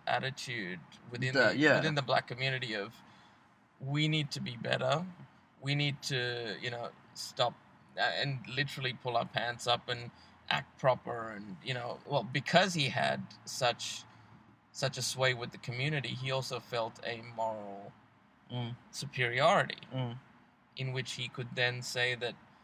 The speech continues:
Speaker 1: you know, "You need to act right. You need to
Speaker 2: Mm.
Speaker 1: act better. You need to
Speaker 2: So what,
Speaker 1: act
Speaker 2: what
Speaker 1: more
Speaker 2: do the rape
Speaker 1: respectable."
Speaker 2: allegations do for you then? Like
Speaker 1: For me, what infuriates me, uh, apart from the actual, obviously the actual acts, is that he had the gall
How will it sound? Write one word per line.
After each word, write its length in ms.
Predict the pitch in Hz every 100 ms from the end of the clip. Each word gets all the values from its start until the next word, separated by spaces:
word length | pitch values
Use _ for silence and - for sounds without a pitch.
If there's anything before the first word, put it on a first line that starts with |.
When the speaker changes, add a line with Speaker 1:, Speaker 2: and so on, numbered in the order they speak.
| - _ _ _ _ _ _ -
Speaker 1:
you 80 | 67
know, 180 | - - - _ -
"You 160 | 135
need 240 | 139 139 139
to 200 | - -
act 320 | 127 135 -
right. 320 | 104 76 - -
You 80 | 123
need 180 | 127
to 80 | -
Speaker 2:
Mm. 60 | -
Speaker 1:
act 320 | 120 131 -
better. 200 | 117 87
You 120 | 101
need 180 | 123 127
to 80 | -
Speaker 2:
So 180 | 269 262
what, 180 | 247
Speaker 1:
act 120 | 131 165
Speaker 2:
what 140 | 220
Speaker 1:
more 100 | 262
Speaker 2:
do 60 | 240
the 80 |
rape 360 | 214 170 190 185
Speaker 1:
respectable." 60 | 180
Speaker 2:
allegations 720 | 175 170 165 170 - 170 131
do 240 | 123 170
for 160 | - 139
you 240 | 107 104
then? 300 | 104 104 107 117
Like 220 | 123 127 - -
Speaker 1:
For 180 | - 175
me, 680 | 160 180 233 170 113 73 - -
what 180 | 143 165
infuriates 800 | 165 147 - 175 196 196 190 -
me, 320 | 156 135 123
uh, 100 | - - - -
apart 340 | 113 - 131 127
from 160 | 131
the 100 | 120
actual, 440 | 123 123 - 123 95
obviously 440 | 120 120 120 120
the 140 | 110
actual 340 | 113 135 - -
acts, 400 | 123 147 135 -
is 140 | 120
that 200 | 127 120 - - - - - -
he 200 | - 143
had 220 | 170 202
the 60 | 170
gall 640 | 135 139 156 139 120 90